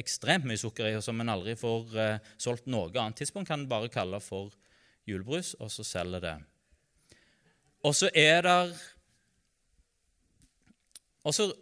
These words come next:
resonerer fortsatt norsk kultur med den store fortellingen om at Gud blir menneske. Og kanskje er det, det ti-, den tiden av året der den, og den som er ateist og den som er agnostiker, sliter med å være ateist og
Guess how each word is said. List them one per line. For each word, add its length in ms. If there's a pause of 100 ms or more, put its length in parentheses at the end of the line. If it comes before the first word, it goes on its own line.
(160)
resonerer 920 (320)
fortsatt 360
norsk 240
kultur 440 (280)
med 420 (480)
den 120
store 920 (240)
fortellingen 640
om 120
at 100
Gud 180
blir 140
menneske. 420 (1600)
Og 80
kanskje 260
er 40
det, 120
det 220
ti-, 320
den 220
tiden 240
av 120
året 440
der 420
den, 500
og 220
den 180
som 200
er 100
ateist 460
og 100
den 240
som 160
er 140
agnostiker, 680
sliter 460
med 160
å 80
være 300
ateist 420
og 80